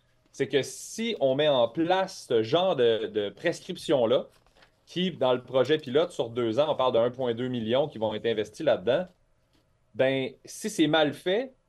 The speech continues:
ben, ça va être plus problématique que bénéfique. Et là, le problème qu'on a avec le Ozempic,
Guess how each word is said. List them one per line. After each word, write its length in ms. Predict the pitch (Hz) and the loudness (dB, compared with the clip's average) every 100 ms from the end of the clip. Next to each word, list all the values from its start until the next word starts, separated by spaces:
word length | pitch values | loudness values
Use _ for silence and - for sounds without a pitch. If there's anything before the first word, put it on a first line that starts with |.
| _ _ _ _ _ _ _ | _ _ _ _ _ _ _
ben, 180 | 123 123 | -4 -2
ça 140 | 127 127 | 0 2
va 280 | 139 127 | 4 4
être 120 | 147 147 | 2 0
plus 140 | 185 | 0
problématique 680 | 175 156 156 143 139 190 190 | 2 4 4 2 0 -2 0
que 80 | |
bénéfique. 520 | 135 131 113 - - _ _ _ - | 0 0 -2 -8 -14 _ _ _ -2
Et 80 | |
là, 120 | 147 220 | 2 2
le 80 | |
problème 340 | 185 165 208 226 | 2 2 2 2
qu'on 260 | 165 143 | 2 4
a 40 | 185 | 2
avec 140 | 196 | 2
le 80 | 139 | 2
Ozempic, 640 | 131 120 107 160 214 - | 2 0 -2 -2 -4 -6